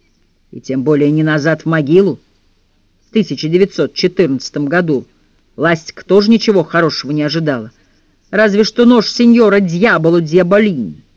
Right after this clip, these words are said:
А может, оно и к лучшему, что нет Унибука. Как бы Ластик бросил друга и начатое дело?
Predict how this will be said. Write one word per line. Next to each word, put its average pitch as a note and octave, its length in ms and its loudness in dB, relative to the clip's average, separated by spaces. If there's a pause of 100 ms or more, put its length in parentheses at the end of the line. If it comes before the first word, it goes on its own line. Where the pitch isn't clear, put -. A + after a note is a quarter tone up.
(1040)
А G#2+ 60 -12
может, A#2 280 -8
оно C3+ 180 -2
и B2+ 60 -4
к - 100 -16
лучшему, D#3+ 400 -4
что G3 180 -4
нет E3+ 280 -2
Унибука. C3 580 -6 (960)
Как C4+ 200 -4
бы D3+ 100 -2
Ластик D#3 380 -2
бросил D#3 400 -2
друга D#3+ 360 0
и C#3+ 60 -2
начатое D#3 500 -4
дело? B2+ 320 -6